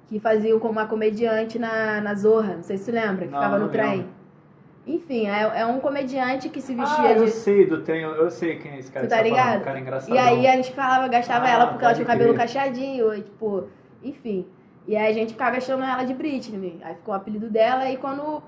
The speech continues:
Speaker 1: Como ela foi a percursora disso, né, a gente falou, "Ah, Britney Crew", tá
Speaker 2: Britney
Speaker 1: ligado?
Speaker 2: Crew.
Speaker 1: Então, assim, aí começou todo esse movimento, hoje em dia não é mais uma crew, né, porque a gente limita muito essa
Speaker 2: É um
Speaker 1: palavra
Speaker 2: coletivo,
Speaker 1: crew,
Speaker 2: sim.
Speaker 1: acabou virando um coletivo,
Speaker 2: Sim.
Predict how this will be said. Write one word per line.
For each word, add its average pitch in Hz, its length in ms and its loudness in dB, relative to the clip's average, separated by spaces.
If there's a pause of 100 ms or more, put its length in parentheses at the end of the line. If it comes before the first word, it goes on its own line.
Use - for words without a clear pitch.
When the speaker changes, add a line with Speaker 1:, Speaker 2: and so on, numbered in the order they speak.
Speaker 1:
Como 294 220 -4
ela 302 160 0
foi 262 140 -6
a - 20 -6
percursora 233 760 -4
disso, 240 420 -6
né, 190 220 -6 (920)
a 220 100 -8
gente 220 80 -4
falou, 311 140 0
"Ah, 294 80 2
Britney 277 460 0
Crew", 226 400 0
tá - 60 -14 (180)
Speaker 2:
Britney 123 260 -4
Speaker 1:
ligado? 190 380 0
Speaker 2:
Crew. - 140 -4 (400)
Speaker 1:
Então, 202 360 -2
assim, 233 380 0
aí 208 120 0
começou 277 600 -2
todo 247 140 -2
esse 240 120 -2
movimento, 262 720 -4
hoje 208 140 -2
em 220 80 -2
dia 214 160 0
não 220 80 0
é 226 160 0
mais 233 220 0
uma 240 240 -4
crew, 254 320 -8
né, 233 160 -4
porque 190 340 -8
a 190 60 -2
gente 196 240 -6
limita 208 440 -2
muito 233 300 -2
essa 214 140 -4
Speaker 2:
É 202 40 -10
um - 40 -16
Speaker 1:
palavra 202 240 2 (120)
Speaker 2:
coletivo, 180 320 2
Speaker 1:
crew, 120 120 -6
Speaker 2:
sim. - 340 -20
Speaker 1:
acabou 240 340 2
virando 277 260 -4
um - 20 -6
coletivo, 277 600 -6
Speaker 2:
Sim. 123 220 -16